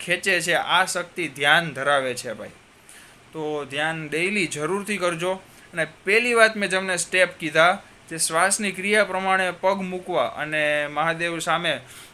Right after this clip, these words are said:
તમારે વિનંતી કરવાની કે, "ભાઈ દાદા, મારે આટલી ઈચ્છા છે,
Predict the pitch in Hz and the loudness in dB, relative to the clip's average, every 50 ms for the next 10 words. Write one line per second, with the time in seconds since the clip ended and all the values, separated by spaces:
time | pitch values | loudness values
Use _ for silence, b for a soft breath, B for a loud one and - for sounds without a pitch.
0 | B - - 156 160 165 160 160 160 156 151 143 139 156 160 185 196 196 196 180 | B -10 -10 -4 0 2 2 4 4 2 0 -2 -4 -4 -4 -2 -2 -2 -4 -6
1 | 156 170 165 180 185 180 170 160 151 151 143 139 147 135 143 151 160 170 165 156 | -4 -4 -2 0 0 0 0 -2 -2 -4 -4 -4 -4 -2 -2 -2 0 0 0 0
2 | 156 156 151 151 143 143 156 - - 170 151 151 151 - - 190 160 131 131 - | 0 2 4 4 4 4 2 0 -4 -8 -6 -6 -6 -6 0 0 0 2 2 0
3 | 180 185 185 156 | 0 2 2 2